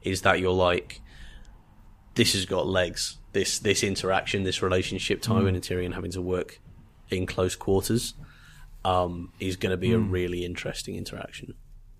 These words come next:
Speaker 2: Yeah. Another big thing for, for Tyrion ma-, marrying Sansa, as we said, it puts him in line and his kids in line to inherit the North.
Speaker 1: Yeah.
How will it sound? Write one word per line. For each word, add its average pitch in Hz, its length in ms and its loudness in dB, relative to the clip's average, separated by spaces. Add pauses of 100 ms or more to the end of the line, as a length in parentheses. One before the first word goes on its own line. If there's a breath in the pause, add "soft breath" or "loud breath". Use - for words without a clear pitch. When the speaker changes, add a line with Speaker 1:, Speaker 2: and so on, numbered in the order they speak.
(1800 loud breath)
Speaker 2:
Yeah. 110 320 -2 (100)
Another 185 260 8
big 135 300 4
thing 117 360 4
for, 107 440 0 (100)
for 110 340 0 (200)
Tyrion 107 420 4
ma-, 107 260 4
marrying 113 440 4
Sansa, 101 340 0 (100)
as 110 100 8
we 107 60 4
said, 101 460 2 (240 loud breath)
it 120 160 0
puts - 260 8
him 120 80 6
in 104 120 2
line 110 680 6
and 101 140 -2
his 104 160 0
kids 107 320 0
in 95 160 -2
line 95 260 -2
to - 120 0
inherit 107 420 0
the 107 80 -2
North. 107 500 4
Speaker 1:
Yeah. - 80 -16